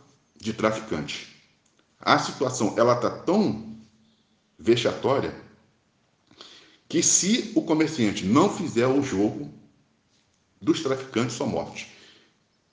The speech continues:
E há situações na região, aqui da, da, da Zona Oeste,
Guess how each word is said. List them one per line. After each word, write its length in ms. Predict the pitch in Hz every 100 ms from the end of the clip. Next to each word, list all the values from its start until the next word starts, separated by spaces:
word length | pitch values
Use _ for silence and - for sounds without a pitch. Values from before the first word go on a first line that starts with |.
| _
E 140 | 117 131
há 260 | 175 220
situações 500 | - - 135 120 117
na 80 | 107
região, 600 | 98 120 113 95 117 131 - - _ _ _ _ _
aqui 280 | 87 - 131
da, 260 | - 92 -
da, 160 | 78
da 140 | 78 82
Zona 240 | 120 135
Oeste, 440 | 82 101 123 -